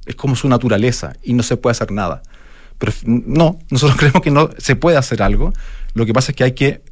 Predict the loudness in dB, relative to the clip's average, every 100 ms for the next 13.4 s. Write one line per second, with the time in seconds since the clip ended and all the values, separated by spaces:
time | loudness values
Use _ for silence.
0 | -20 -16 -4 -4 0 2 2 0 0 0
1 | 0 2 2 4 2 0 -2 -2 -6 -10
2 | -12 -10 -8 -6 -4 -2 -4 -6 -10 -8
3 | 0 0 2 4 4 0 -6 -6 -4 -2
4 | 0 0 0 -2 -2 -4 -2 -2 0 0
5 | 0 0 0 0 -2 -2 0 2 2 2
6 | 2 4 2 -2 -14 -20 -20 -20 -20 -20
7 | -8 -2 -2 0 2 2 2 0 2 2
8 | 2 0 0 -2 -4 -6 -2 0 0 -2
9 | -2 -2 -2 0 0 -2 0 0 0 -6
10 | -14 -20 -10 -4 2 4 4 0 -2 -4
11 | -2 -2 0 -2 -2 -4 -4 -6 0 2
12 | 2 0 -6 -10 -14 -12 -8 -8 -6 -4
13 | 0 0 0